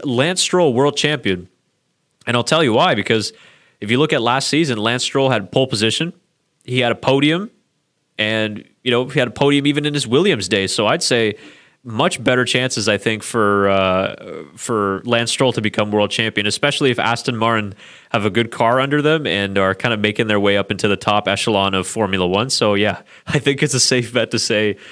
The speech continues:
uh, it's gonna be Lance Stroll. Yeah, barely remember. I was six. Wow. Yeah, that's, uh, definitely a long time for, for one team to not win, uh, a Stanley Cup or, or any championship for that regard. So, yeah, barely remember. I think a lot of people barely, barely remember it.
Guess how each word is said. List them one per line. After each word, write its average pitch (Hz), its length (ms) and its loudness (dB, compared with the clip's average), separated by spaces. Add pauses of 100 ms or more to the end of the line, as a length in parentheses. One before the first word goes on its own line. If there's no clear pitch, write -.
(300)
uh, 95 520 -2
it's - 260 -8
gonna 110 160 2
be 98 140 0
Lance 95 280 0
Stroll. 95 360 -2
Yeah, 95 140 0
barely 120 360 2
remember. 120 460 0
I 117 140 2
was 127 220 2
six. 139 220 0
Wow. 120 400 2 (400)
Yeah, 107 220 0
that's, 104 320 0
uh, 113 560 2 (400)
definitely 156 360 0
a 147 60 2
long 127 300 2
time 113 320 -2
for, 107 240 0
for 113 160 -2
one 107 280 0
team 107 280 -4
to 110 80 -2
not 98 260 -2
win, 101 380 -2 (500)
uh, 95 260 -4
a 98 80 -2
Stanley 104 360 -4
Cup 95 300 -4 (100)
or, 107 160 -4
or 110 240 0
any 151 160 0
championship 98 540 -2
for - 100 -8
that 95 220 0
regard. 95 400 -2
So, 92 280 0
yeah, 104 200 0
barely 131 300 2
remember. 127 320 0
I 104 120 2
think 143 180 -2
a 143 40 2
lot 123 200 2
of 131 60 -4
people 101 220 -2
barely, 95 440 0
barely 101 420 -2
remember 95 380 0
it. 95 180 -4